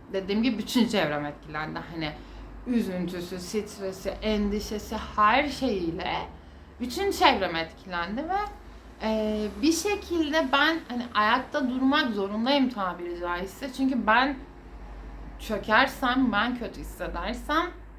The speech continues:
herkese etkileyeceğim. Yani ben pes ettim moduna girmiş olacağım ve dedim ki yok hani o kadar kolay değil. İşte ameliyat vesaire falan derken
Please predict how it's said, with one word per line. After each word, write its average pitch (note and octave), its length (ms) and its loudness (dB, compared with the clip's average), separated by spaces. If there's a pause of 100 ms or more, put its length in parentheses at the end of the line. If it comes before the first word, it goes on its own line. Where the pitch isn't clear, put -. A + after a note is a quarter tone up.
(480)
herkese G#3 540 2
etkileyeceğim. D3+ 840 -6 (760)
Yani F3+ 260 -4 (800)
ben A#3 280 2
pes A3+ 220 0
ettim - 440 -8 (160)
moduna E3+ 300 -8
girmiş D#3 420 -8
olacağım A3+ 480 -2
ve D#4+ 120 2
dedim D#4 260 -4
ki C4+ 140 -8
yok B3+ 220 -2
hani F3 200 -10 (580)
o - 40 -4
kadar G3+ 280 4
kolay B3+ 300 -2
değil. - 260 -6 (1400)
İşte - 220 -8 (120)
ameliyat G#3 460 0
vesaire G#3 440 -2
falan A3+ 400 -2
derken D#4 460 -4